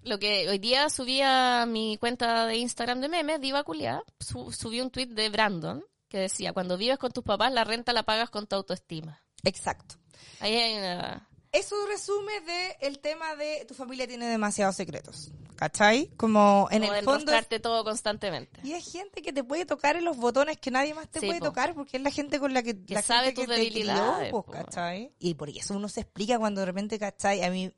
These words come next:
Speaker 2: esas historias siempre me impactan, como cuando son como hermanos que se pelean y empiezan a sacar trapito al sol, como hemos visto en la farándula nacional. Es
Speaker 1: Sí,
Speaker 2: cuático,
Speaker 1: po.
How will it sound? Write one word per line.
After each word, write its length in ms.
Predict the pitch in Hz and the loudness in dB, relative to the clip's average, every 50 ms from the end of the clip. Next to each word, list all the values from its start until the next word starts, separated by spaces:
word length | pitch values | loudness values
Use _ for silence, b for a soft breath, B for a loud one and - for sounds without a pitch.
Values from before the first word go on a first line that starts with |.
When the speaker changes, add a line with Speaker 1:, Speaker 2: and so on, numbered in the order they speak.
| - | -12
Speaker 2:
esas 200 | - 175 - 185 | -10 -6 -4 -4
historias 320 | 175 160 - - 180 185 175 | -4 -4 -6 -6 -6 -6 -4
siempre 220 | 175 170 156 170 | -6 -6 -4 -2
me 80 | 175 180 | -2 -2
impactan, 540 | 185 196 - - 190 196 - - - 156 151 | -2 -4 -2 -2 -2 -2 -2 -6 -10 -10 -8
como 640 | - - 156 151 147 147 147 147 147 147 151 147 b b b b b b b b b b b b b b _ | -8 -8 -8 -6 -6 -6 -6 -8 -8 -8 -10 -12 b b b b b b b b b b b b b b _
cuando 340 | - 170 170 165 165 165 160 | -2 0 0 0 0 -2 -2
son 180 | - 185 175 | -2 -4 -6
como 240 | 160 196 185 175 165 | -4 -2 -2 0 2
hermanos 480 | 165 185 190 185 190 196 202 202 175 - | 2 2 2 4 4 4 4 4 -2 -10
que 80 | - | -12
se 160 | 190 - 208 190 | -10 -8 -6 -4
pelean 460 | 190 190 190 190 196 190 180 180 170 | -4 -2 0 0 0 0 -2 -2 -2
y 80 | 180 | -2
empiezan 360 | 180 160 160 190 185 - 202 190 | -2 -2 0 0 0 0 0 0
a 60 | 180 | 2
sacar 300 | - 190 175 185 185 180 | 2 4 4 4 2 2
trapito 460 | - - 196 185 170 180 185 175 190 | 0 0 2 2 2 2 4 6 8
al 140 | 180 175 165 | 8 8 6
sol, 380 | - - - 233 202 165 143 - | 2 2 6 6 6 6 6 2
como 240 | - 190 190 190 180 | 0 0 2 2 2
hemos 120 | 180 175 | 0 0
visto 220 | 165 180 175 - 190 | 0 -2 0 2 2
en 80 | 180 | 4
la 80 | 180 170 | 4 4
farándula 440 | 156 190 180 180 180 175 170 170 170 | 6 6 6 8 8 8 8 8 8
nacional. 400 | 170 170 - - 202 214 196 - | 8 6 4 4 6 6 6 4
Es 40 | - | 4
Speaker 1:
Sí, 220 | - 185 180 180 185 | 0 -2 0 2 4
Speaker 2:
cuático, 400 | 190 185 185 185 185 185 180 170 | 4 4 4 4 2 0 0 -2
Speaker 1:
po. 340 | 156 151 151 143 147 160 | -2 -2 -4 -4 -8 -10